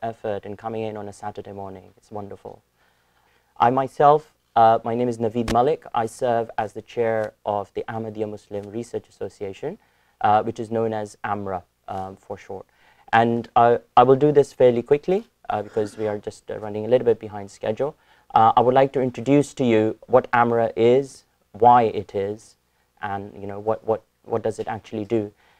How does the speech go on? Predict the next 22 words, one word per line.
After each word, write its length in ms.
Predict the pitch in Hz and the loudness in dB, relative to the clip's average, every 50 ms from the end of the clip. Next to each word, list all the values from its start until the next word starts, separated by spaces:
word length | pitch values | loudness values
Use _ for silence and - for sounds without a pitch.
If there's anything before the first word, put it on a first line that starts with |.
| _ _ - | _ _ -6
And 180 | - 113 113 - | -4 -2 0 2
perhaps, 460 | 123 110 127 131 127 123 - - 117 | 2 4 6 4 4 4 2 -4 -8
if 100 | 120 - | -2 0
I 100 | 127 120 | 0 2
have 220 | 117 120 117 - | 4 4 2 2
time, 340 | - - 127 117 117 113 110 | 0 -2 0 0 0 0 -2
can 160 | - 117 113 | -4 -4 -4
introduce 500 | 113 110 - 113 117 123 123 120 120 - | -4 -6 -6 -4 -2 0 0 0 -2 -6
to 100 | - 120 | -8 -6
you 280 | 107 110 107 104 104 107 _ _ _ _ | -6 -4 -4 -6 -8 -10 _ _ _ _
the 100 | - 113 | 0 0
theme 520 | 113 - - 147 139 135 120 101 98 104 - - | 2 4 4 6 6 6 4 2 -2 -8 -6 -6
of 180 | 104 98 - - | -6 -6 -6 -10
today. 320 | - 95 98 92 87 90 - _ _ _ _ _ _ _ _ - - - - | -10 -8 -6 -6 -6 -10 -14 _ _ _ _ _ _ _ _ -20 -20 -10 6
Um, 380 | - - 113 113 117 120 120 - _ | 10 12 12 12 12 10 6 2 _
so, 340 | - - - 135 131 127 127 - _ - - _ | -14 4 8 10 10 10 8 4 _ -20 -4 _
first 300 | - 160 165 156 - - | 4 4 4 4 2 0
question, 560 | - 151 - - - - 120 120 139 151 - _ _ _ _ _ _ _ _ _ _ _ _ _ _ _ _ - - | 0 0 0 -2 -2 -2 -2 -2 -2 -4 -8 _ _ _ _ _ _ _ _ _ _ _ _ _ _ _ _ -20 0
what 220 | - 117 135 - | 4 4 6 6
is 180 | 135 127 117 - - | 6 4 2 0 0
amra? 340 | 127 113 110 104 98 92 90 - _ _ _ _ _ _ _ _ | 0 0 2 0 -4 -6 -8 -12 _ _ _ _ _ _ _ _
Okay. 260 | _ _ 139 - 233 | _ _ -20 -20 -20